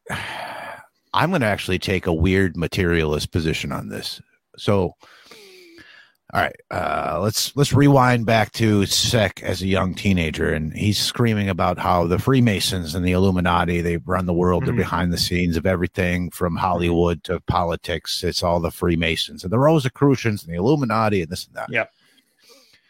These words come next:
Speaker 1: So at a certain point, I had this, like, mm, call it a, an epiphany,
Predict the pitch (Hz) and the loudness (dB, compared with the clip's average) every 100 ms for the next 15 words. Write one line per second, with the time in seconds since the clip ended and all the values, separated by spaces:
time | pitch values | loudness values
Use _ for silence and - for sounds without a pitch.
0 | _ _ _ _ - 143 - 117 101 - | _ _ _ _ -2 -2 0 -4 -2 2
1 | 196 143 113 139 98 95 - 123 120 104 | 2 2 2 2 2 -2 0 2 2 2
2 | 98 104 95 85 - - _ _ _ _ | -2 -2 -2 -4 -10 -20 _ _ _ _
3 | _ _ _ _ _ - - - - 67 | _ _ _ _ _ -12 -10 -8 -6 -6
4 | - - 101 107 95 - - 113 85 - | -8 -2 4 4 4 -2 -6 -4 -4 -2
5 | 117 - 85 78 73 | -2 0 -2 -2 -4